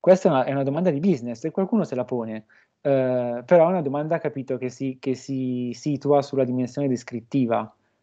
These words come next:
eh, e comunque di bias alignment. Non, non poni il problema della, il problema etico di come questo si riflette sulla società. Eh,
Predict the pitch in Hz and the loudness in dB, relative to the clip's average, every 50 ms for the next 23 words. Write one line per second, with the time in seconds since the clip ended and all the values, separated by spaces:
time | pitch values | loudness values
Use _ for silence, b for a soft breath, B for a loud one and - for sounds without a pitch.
0 | _ _ - 135 123 123 - - 143 147 170 170 170 - _ _ _ _ - - | _ _ -2 0 0 0 4 6 8 8 8 6 4 -2 _ _ _ _ -6 -4
1 | 151 143 170 202 202 160 - - 127 117 123 123 117 117 117 117 110 - - 120 | -2 2 4 4 4 2 0 -4 -6 -4 -4 -2 -2 -2 -2 -2 -6 -6 -6 -6
2 | 117 110 104 104 104 107 107 107 104 107 113 - 123 123 127 - 151 147 143 143 | -4 -4 -4 -4 -6 -8 -8 -8 -8 -10 -10 -12 -14 -14 -14 -16 -14 -8 -4 -2
3 | 135 143 156 151 147 147 147 151 151 151 151 147 143 143 b b b b b b | -2 -2 -2 -2 -2 -2 -2 -2 0 2 2 2 2 0 b b b b b b
4 | _ _ _ _ _ _ _ _ _ - 175 196 202 190 165 147 139 127 123 - | _ _ _ _ _ _ _ _ _ 2 4 4 4 4 2 0 0 -2 -2 -4
5 | 139 127 127 127 135 135 131 127 127 127 127 131 139 - 135 131 131 131 127 127 | -4 -4 0 2 2 2 2 2 0 -2 -4 -4 -6 -6 -2 0 0 2 2 0
6 | 123 123 123 123 123 123 127 - _ _ _ _ _ _ _ _ _ _ _ - | -2 -2 -2 -4 -4 -6 -8 -10 _ _ _ _ _ _ _ _ _ _ _ -16
7 | 135 - 131 135 147 160 151 143 131 131 139 143 143 143 147 135 - - 135 127 | -12 -4 -2 2 2 4 4 2 4 4 4 4 4 2 -2 -4 0 0 0 2
8 | 127 127 135 131 127 120 139 131 123 - 131 - - 123 120 113 - 135 123 113 | 0 -2 -2 -2 -2 0 -2 -2 -2 -2 -4 -4 -4 -4 -6 -4 -2 -2 -2 -2
9 | - - 113 - - 117 113 110 - 113 110 - 113 - 110 104 - - _ _ | -4 -8 -12 -10 -8 -6 -8 -8 -8 -14 -18 -16 -10 -8 -8 -8 -8 -10 _ _
10 | _ _ _ _ _ _ _ _ _ _ _ - 147 139 135 131 127 123 120 120 | _ _ _ _ _ _ _ _ _ _ _ -2 0 2 2 2 0 -2 -2 -4
11 | 120 117 117 117 117 113 | -4 -6 -6 -8 -10 -12